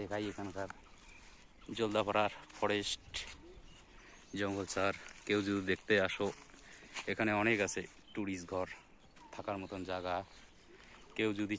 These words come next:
চাও, তাহলে আমার সঙ্গে কন্ট্যাক্ট করে আসতে পারো, বুঝতে পারলে? তা চলো তোমাকে দেখাই জলদাপাড়া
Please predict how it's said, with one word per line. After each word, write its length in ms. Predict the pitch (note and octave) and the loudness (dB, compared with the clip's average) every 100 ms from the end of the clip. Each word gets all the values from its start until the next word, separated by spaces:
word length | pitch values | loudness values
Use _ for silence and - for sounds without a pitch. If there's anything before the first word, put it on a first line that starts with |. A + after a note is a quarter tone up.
| - | 4
চাও, 160 | G2 G#2 | 4 4
তাহলে 220 | G2+ F#2+ F#2 - - G2 | 2 2 -2 -6 -12 -6
আমার 140 | G#2 - | -6 -4
সঙ্গে 180 | F#2+ F#2 | -6 -4
কন্ট্যাক্ট 300 | F#2+ F2 F#2+ - | -6 -6 -8 -6
করে 120 | F#2 F2+ | -6 -6
আসতে 180 | - F#2+ | -10 -4
পারো, 200 | F#2+ G2 G2 - - - - - - - - - - - - - - - - - - | -2 -2 -6 -12 -20 -20 -20 -20 -20 -20 -18 -16 -18 -20 -20 -20 -20 -20 -20 -20 -12
বুঝতে 220 | G2+ - A2 | -8 -2 0
পারলে? 220 | G#2+ G#2+ F2+ - - - - - | 2 0 -2 -8 -20 -18 -14 -10
তা 60 | G#2 | -6
চলো 140 | A2+ A#2 G#2+ | -2 -2 -2
তোমাকে 220 | G#2 G#2+ G2+ | -2 -2 0
দেখাই 260 | G#2+ A2+ A2+ - - - - - - - - - - G2+ | 4 4 4 -2 -20 -20 -20 -18 -18 -20 -20 -20 -10 -4
জলদাপাড়া 460 | A2 G2+ G#2 G2 | -2 0 2 2